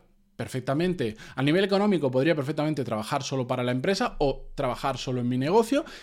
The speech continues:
y me, me iría perfectamente. De hecho, mi vida sería bastante más cómoda en cuanto a responsabilidades, en cuanto a dedicación,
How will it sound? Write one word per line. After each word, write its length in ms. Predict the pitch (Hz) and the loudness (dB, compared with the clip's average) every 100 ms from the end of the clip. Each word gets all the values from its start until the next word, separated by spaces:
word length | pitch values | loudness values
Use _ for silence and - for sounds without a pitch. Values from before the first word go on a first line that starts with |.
| - | 0
y 120 | 151 | 2
me, 460 | 143 127 123 120 - 143 113 107 - _ _ | 4 2 0 -2 -6 -8 -8 -16 -20 _ _
me 320 | 170 151 151 | -4 0 2
iría 260 | 151 170 180 | 4 4 4
perfectamente. 680 | 143 160 135 170 240 240 302 - - | 2 -4 0 0 2 0 -4 -10 -4
De 180 | 135 151 | 2 2
hecho, 280 | 170 190 185 - - | 2 0 0 -8 -4
mi 160 | 147 143 | 2 4
vida 240 | 175 180 | 4 2
sería 300 | - 156 165 | 2 4 4
bastante 420 | 147 - 156 151 | 2 0 -4 -4
más 220 | 147 131 | -4 -6
cómoda 420 | - 175 156 131 135 | -2 -2 0 -2 -2
en 80 | |
cuanto 280 | 117 131 127 | -2 -2 -2
a 40 | 120 | -2
responsabilidades, 1200 | 117 - 123 107 113 110 117 139 147 143 139 131 | -4 -4 -6 -4 -4 -2 2 6 6 4 0 -2
en 120 | 117 | -4
cuanto 440 | 123 117 110 120 | -4 -4 -2 -2
a 280 | 113 113 110 | 0 -2 -4
dedicación, 1000 | 117 120 117 120 - 147 160 151 147 147 | -4 -4 -4 -8 -2 4 6 6 4 2